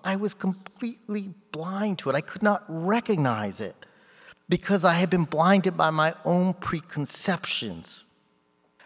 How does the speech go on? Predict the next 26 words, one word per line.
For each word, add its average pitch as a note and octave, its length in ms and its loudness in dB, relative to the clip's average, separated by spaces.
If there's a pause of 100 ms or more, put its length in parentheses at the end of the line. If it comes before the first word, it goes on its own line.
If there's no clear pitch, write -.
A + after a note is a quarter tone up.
(120)
And E3 120 0
that B3 140 2
experience F#3+ 920 0
taught - 340 -4
me D3+ 100 -4
something C3+ 460 0
very F3+ 400 4
fundamental C3+ 1000 2 (600)
about C3+ 300 4
investigating A#2+ 1000 0 (360)
real A#2 380 -2
stories. F#2+ 800 -10 (600)
You F#3 200 2
must A#3 500 2 (160)
remain E3+ 440 0 (200)
open C3 640 -4 (480)
to - 140 -8
the C3+ 100 -8
facts. - 720 -8 (300)
You F#3 180 0
must A3+ 280 -2
let F#3+ 520 -2
the D#3 80 -6
story F3+ 640 -2
guide D3+ 520 -4
you A#2+ 460 -4